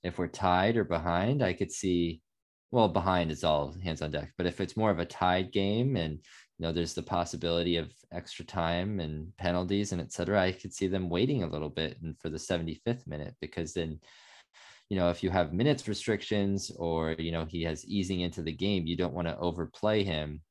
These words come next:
and then have to sub him out in extra time again if he subs on again. So there's all these things to think about. So all that to say, I think he comes off the bench in this game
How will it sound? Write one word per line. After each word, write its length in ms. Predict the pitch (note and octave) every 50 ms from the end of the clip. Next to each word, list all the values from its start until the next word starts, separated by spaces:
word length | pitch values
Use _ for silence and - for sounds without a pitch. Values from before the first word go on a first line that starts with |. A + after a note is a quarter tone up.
| _ - -
and 140 | - F2+
then 120 | F2 F2 D#2+
have 200 | E2+ F2 E2+ -
to 80 | - E2+
sub 280 | - - - G2 E2
him 140 | E2+ E2 E2
out 300 | E2 E2 D#2+ D#2 C#2+ -
in 80 | - D#2+
extra 280 | D2+ D2 - - D#2+
time 260 | - - E2+ D#2+ D2+ D2+
again 340 | D2 D#2 E2 E2 D#2 D2+ D2+
if 100 | D2 - -
he 100 | E2+ -
subs 320 | - - E2 D2+ - -
on 160 | D#2 D2+ D2
again. 280 | D2 C#2+ D#2 D2+ D2 D2
So 220 | - - F#2+ F#2+
there's 220 | F2+ A2+ A#2 A2 B2+
all 140 | C3 D3+
these 200 | D3 C#3 A#2 -
things 240 | - G2 F#2 F2+ -
to 80 | - E2+
think 240 | - - E2 D#2 F#2+
about. 320 | E2+ F#2+ F#2+ G2+ F#2 -
So 120 | - F#2+
all 140 | F2+ G2 A2 G#2
that 220 | G2+ F2+ - -
to 80 | - -
say, 460 | - - F2 E2+ E2+ E2+ E2+ E2 - _ _ _ _ - - _ _ _ _ _ - -
I 120 | - G2+
think 180 | F#2 G#2+ G2+ E2
he 80 | F2 E2
comes 260 | - F#2+ E2+ D#2 D#2+
off 200 | E2 D2+ - -
the 60 | D2+
bench 480 | C#2+ - D2+ D2 D2 - - - - - -
in 140 | - D#2 D#2+
this 220 | D2+ D2 - -
game 280 | - - D2+ D2 D2 D2+